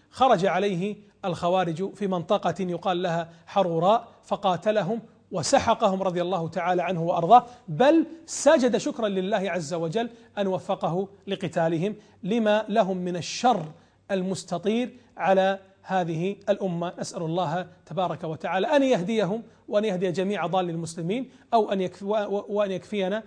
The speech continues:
شرورهم وشرور جميع من، آه، يعني أضمر شرا لهذه الأمة العظيمة. إذن هذا من أصول اعتقادنا، لا نكفر كل أحد،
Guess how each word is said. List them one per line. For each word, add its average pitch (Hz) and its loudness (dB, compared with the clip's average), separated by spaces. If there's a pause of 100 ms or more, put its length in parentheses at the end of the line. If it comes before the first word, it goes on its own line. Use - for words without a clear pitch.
(140)
شرورهم 180 -4 (260)
وشرور 180 -4 (320)
جميع 175 -4
من، 175 -4 (440)
آه، 190 -12
يعني 165 -4
أضمر 175 0
شرا 170 -2
لهذه 160 -4
الأمة 165 -6 (100)
العظيمة. 135 -8 (560)
إذن 233 6
هذا 269 6
من 233 4
أصول 247 2
اعتقادنا، 156 -4
لا 175 4
نكفر 214 0
كل 196 0
أحد، 180 -6